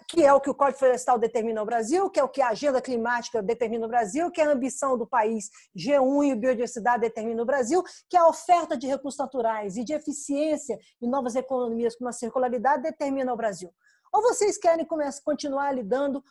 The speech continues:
com a China consumindo de dois mil e onze a dois mil e treze a quantidade de cimento que os Estados Unidos consumiram no século vinte todo? E o impacto sobre isso. Trabalhem os dados globais e entendam como é que isso acontece no seu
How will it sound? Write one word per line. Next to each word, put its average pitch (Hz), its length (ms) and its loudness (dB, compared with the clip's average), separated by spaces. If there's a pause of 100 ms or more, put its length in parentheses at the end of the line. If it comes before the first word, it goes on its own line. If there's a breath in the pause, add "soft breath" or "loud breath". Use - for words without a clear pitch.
(180 soft breath)
com 285 200 2
a 254 80 -2
China 277 400 -4
consumindo 247 600 -4
de 220 120 -6
dois 262 140 2
mil 277 100 -2
e 254 100 -2
onze 262 280 0
a - 20 -4
dois 233 160 -2
mil 240 80 -4
e 233 120 -4
treze 254 380 2
a 247 100 -4
quantidade 247 460 -4
de 233 60 -10
cimento 247 380 -6
que - 40 -10
os 220 80 -10
Estados 247 260 -2
Unidos 226 280 -6
consumiram 233 480 -8
no 220 100 -6
século 240 380 -4
vinte 277 280 -4
todo? 214 280 2 (420)
E 294 60 0
o 330 60 2
impacto 311 560 0
sobre 233 320 -2
isso. 247 280 -8 (380 soft breath)
Trabalhem 370 580 6
os 247 160 0
dados 233 380 4
globais 247 520 4
e 320 60 4
entendam 370 640 2
como 262 240 0
é 262 80 -2
que 254 140 -8
isso 247 160 -6
acontece 233 560 -2
no 226 100 -2
seu 214 380 0